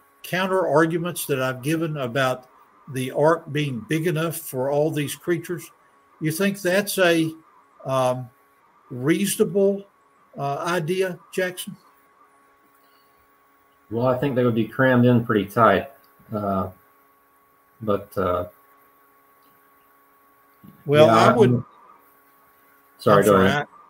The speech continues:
Speaker 1: I, I would immediately disagree with the idea of being crammed in pretty tight. Um, this fellow, uh, John Wood Morapee, um,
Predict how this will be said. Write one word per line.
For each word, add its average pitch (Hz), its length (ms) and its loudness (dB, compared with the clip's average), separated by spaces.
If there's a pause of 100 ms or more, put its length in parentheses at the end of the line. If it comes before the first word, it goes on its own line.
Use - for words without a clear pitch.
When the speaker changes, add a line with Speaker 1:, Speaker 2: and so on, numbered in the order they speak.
(500)
Speaker 1:
I, 165 120 2
I - 20 4
would 240 200 2
immediately 160 520 -2
disagree 139 760 -4 (460)
with 139 180 -6
the 147 120 2
idea 135 340 0
of 120 100 -10
being 120 220 -8
crammed 135 500 -6
in 120 340 -6
pretty 120 260 -8
tight. 123 440 -6 (680)
Um, 123 540 -4 (720)
this 156 260 -2
fellow, 190 600 2 (100)
uh, 120 200 -8
John 156 380 -4
Wood 147 160 -4
Morapee, 156 680 -2 (500)
um, 113 500 -6